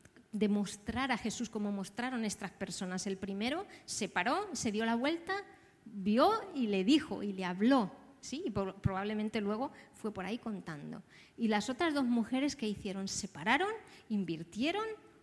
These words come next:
una buena cantidad de dinero y fueron y buscaron a Jesús y derramaron el perfume, ¿no? ¿Cómo debemos pararnos y cómo debemos actuar?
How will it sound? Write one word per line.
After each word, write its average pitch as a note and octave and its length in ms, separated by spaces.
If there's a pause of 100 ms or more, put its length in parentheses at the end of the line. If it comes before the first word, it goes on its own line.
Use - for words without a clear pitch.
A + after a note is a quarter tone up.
(160)
una A3 140
buena D4+ 240
cantidad D#4+ 380
de C4+ 80
dinero C4+ 440
y C#4 140
fueron A3 580
y A3 80
buscaron G#3+ 540
a F#3+ 60
Jesús G3 380
y G3+ 40
derramaron F#3+ 580
el F3 140
perfume, F3 640 (300)
¿no? G3+ 160 (1080)
¿Cómo A3+ 240
debemos A3 400
pararnos G#3 600
y - 40
cómo G#3 240
debemos G3 380
actuar? E3+ 540